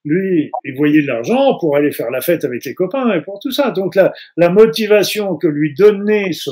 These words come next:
monsieur, croyant bien faire, qui était la motivation de ce monsieur, eh bien, en fin de compte, n'était pas celle de ce, de ce jeune garçon, et le jeune garçon n'a pas adhéré. Donc, ce qu'il faut, c'est pas de la manipulation, mais il faut, faut comprendre un petit peu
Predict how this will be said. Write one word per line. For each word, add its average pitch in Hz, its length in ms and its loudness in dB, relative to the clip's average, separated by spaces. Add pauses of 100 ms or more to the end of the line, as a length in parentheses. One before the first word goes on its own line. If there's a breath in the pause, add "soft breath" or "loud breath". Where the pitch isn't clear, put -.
(100)
monsieur, 240 560 -2
croyant 135 400 -4
bien 190 220 -2
faire, 269 320 -2
qui 160 240 -2
était 254 340 0
la 135 160 0
motivation 139 840 -8
de 110 100 -20
ce - 200 -10 (100)
monsieur, 226 440 -4 (380 loud breath)
eh 147 100 -2
bien, 156 160 0
en 139 80 -6
fin 139 100 -8
de 147 60 -10
compte, 226 240 -2
n'était 151 220 -2
pas 226 260 0
celle 156 320 -4
de 139 120 -10
ce, - 140 -12
de 110 400 -12
ce - 180 -14
jeune 147 220 0
garçon, 240 460 -4 (260 loud breath)
et 135 100 -12
le 120 140 -8
jeune 131 180 -8
garçon 233 360 -4
n'a 165 120 0
pas 156 220 -6
adhéré. 202 380 0 (340 soft breath)
Donc, 135 240 -18
ce - 100 -14
qu'il 175 140 -6
faut, 240 380 4 (200)
c'est - 240 -2
pas 190 140 4
de 156 60 0
la 160 80 2
manipulation, 175 760 -4
mais 160 100 -4
il 139 60 -8
faut, 160 320 -2 (240 soft breath)
faut 170 140 0
comprendre 208 600 0
un 165 100 -2
petit 151 180 -6
peu 233 240 -2